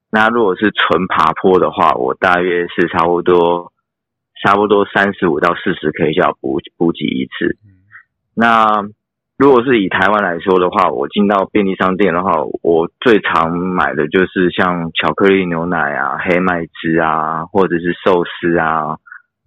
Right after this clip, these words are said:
Speaker 1: 然后要不然就是面包里面我就选蛋糕，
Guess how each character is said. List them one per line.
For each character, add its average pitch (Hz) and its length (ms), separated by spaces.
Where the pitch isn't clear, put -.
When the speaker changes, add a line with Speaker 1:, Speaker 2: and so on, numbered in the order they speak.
Speaker 1:
然 82 200
后 92 300
要 101 100
不 92 80
然 85 100
就 92 140
是 92 220
面 95 320
包 95 100
里 85 100
面 87 160
我 80 120
就 82 100
选 78 160
蛋 78 240
糕， 71 340